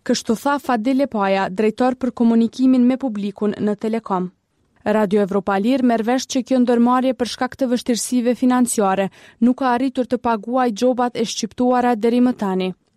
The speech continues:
Telekomi i Kosovës është futur në krizë të thellë financiare,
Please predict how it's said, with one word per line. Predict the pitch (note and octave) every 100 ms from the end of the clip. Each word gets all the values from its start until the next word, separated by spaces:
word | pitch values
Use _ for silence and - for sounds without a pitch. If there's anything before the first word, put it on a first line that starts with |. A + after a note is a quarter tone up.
| _
Telekomi | A3+ G#3 - G#3 G#3
i | G3+
Kosovës | G3+ - C4+ B3 B3+ -
është | A3 -
futur | - C4 C4+
në | B3 A#3
krizë | - C4 B3+ -
të | A3+ C4+
thellë | C4+ C4 C4+
financiare, | C4 B3+ - G3 F#3+ F#3+